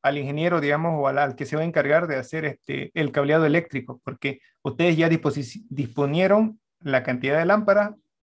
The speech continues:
y la ubicación de las lámparas. Y en el informe técnico va a aparecer la especificación de la lámpara. Entonces él va a decir, "Ah, aquí son cincuenta vatios, son sesenta vatios, aquí son diez lámparas, entonces aquí voy a usar este cable.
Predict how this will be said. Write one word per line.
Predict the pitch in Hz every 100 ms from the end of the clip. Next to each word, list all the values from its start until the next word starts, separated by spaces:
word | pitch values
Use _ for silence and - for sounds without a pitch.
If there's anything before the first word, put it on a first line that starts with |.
| _
y | 180
la | 170
ubicación | 139 127 120 160
de | 151
las | 135 131
lámparas. | 139 131 123 - - _ _ _ _ _ _ -
Y | 170
en | 170
el | 147
informe | 147 170 165
técnico | 160 165 160 147
va | 143
a |
aparecer | 143 139 151 -
la | 131
especificación | 117 135 127 123 127 127 147 151
de |
la | 139
lámpara. | 143 160 160 127
Entonces | 123 139 151
él | 143
va |
a | 139
decir, | 135 147 _ _ - _
"Ah, | 151 165
aquí | 143 165
son | 156 165
cincuenta | 147 139 151 147
vatios, | 147 170 156
son | 143 139
sesenta | 131 147 147
vatios, | 143 165 156 135
aquí | 131
son | - 147
diez | 147
lámparas, | 151 165 160 131
entonces | 131 139 135
aquí | 165
voy | 156 151
a |
usar | 156 156
este | - 147 147
cable. | - 143 127 123